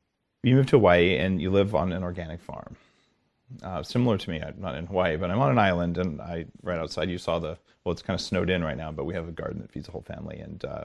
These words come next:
and a little farm stand and all. Why did you,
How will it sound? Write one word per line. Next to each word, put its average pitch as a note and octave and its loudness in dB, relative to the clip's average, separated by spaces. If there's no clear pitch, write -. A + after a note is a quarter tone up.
and E2+ -8
a D#2+ -8
little D#2+ -8
farm - -10
stand D2 -12
and - -12
all. - -14
Why A#2 6
did E3 2
you, A#2+ 4